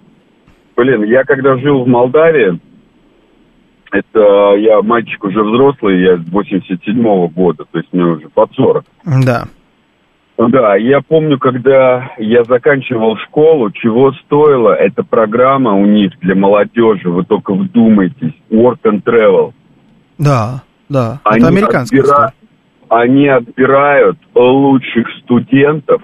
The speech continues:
Speaker 1: лучших из лучших,
Speaker 2: Да.
Speaker 1: чтобы прийти к ним в Америку, поработать там, а самое главное, вернуться обратно.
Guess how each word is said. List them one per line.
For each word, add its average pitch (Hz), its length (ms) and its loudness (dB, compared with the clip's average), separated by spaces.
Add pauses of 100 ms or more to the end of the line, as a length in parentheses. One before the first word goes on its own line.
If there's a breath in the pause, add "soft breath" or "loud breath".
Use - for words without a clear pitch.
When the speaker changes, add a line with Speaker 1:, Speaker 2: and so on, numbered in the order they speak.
Speaker 1:
лучших 165 920 0
из - 160 -2
лучших, 147 560 0 (360)
Speaker 2:
Да. 127 380 -4 (840)
Speaker 1:
чтобы 131 300 -2
прийти 156 500 -2
к - 100 -10
ним 139 320 2
в 113 80 0
Америку, 143 640 2 (1200)
поработать 143 1000 0 (120)
там, 87 300 -2 (640)
а - 120 -4
самое 151 400 0
главное, 151 580 2
вернуться 139 760 -2
обратно. 120 840 -2